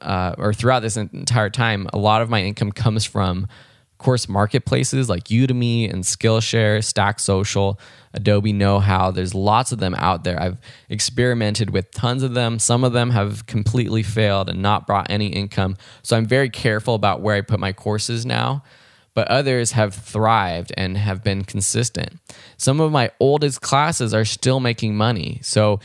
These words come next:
there is a passive income sense to creating courses because a lot of the work is done up front. And there are courses that I haven't touched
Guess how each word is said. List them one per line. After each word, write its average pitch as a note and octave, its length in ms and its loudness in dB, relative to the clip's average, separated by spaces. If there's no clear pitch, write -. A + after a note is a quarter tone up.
there C3 160 2
is F#3 260 2
a D3 80 2
passive B2 600 -2
income B2 480 0
sense A2+ 460 0
to A#2+ 120 -2
creating G#2 360 0
courses G#2 420 -2
because G2+ 320 -2
a A2 40 2
lot G#2 280 4
of C#3+ 80 -2
the A#2 80 0
work F#2+ 240 -4
is B2 220 0
done A2+ 180 -2
up E2+ 260 -4
front. A2 360 0
And - 100 0
there B2 120 6
are B2 80 2
courses D#3+ 500 0
that A2+ 160 2
I G#2+ 80 4
haven't A#2 420 0
touched - 580 -2